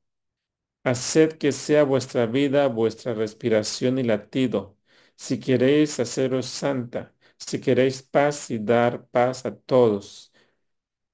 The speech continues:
si queréis que una fuerza divina os inunde y os transforme en el mismo Jesús,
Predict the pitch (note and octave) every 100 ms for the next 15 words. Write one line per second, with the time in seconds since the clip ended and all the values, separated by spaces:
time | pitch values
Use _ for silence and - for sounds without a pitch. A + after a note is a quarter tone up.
0 | _ _ - A#2+ B2 C3 C#3 D3+ D3+ -
1 | C3 B2+ D#3+ D#3+ - D3+ D3+ D3 D3+ B2
2 | A2+ B2 C#3+ D3+ C#3+ C3 - A#2 A#2+ C3+
3 | D3+ D#3 D3+ D3+ B2 A2 G#2+ - A#2 A2
4 | - C3 C3+ C#3 C#3 A#2+ A2 G#2+ A#2+ A#2+
5 | A#2 A2+ G#2+ - - D#3+ E3+ - - -
6 | -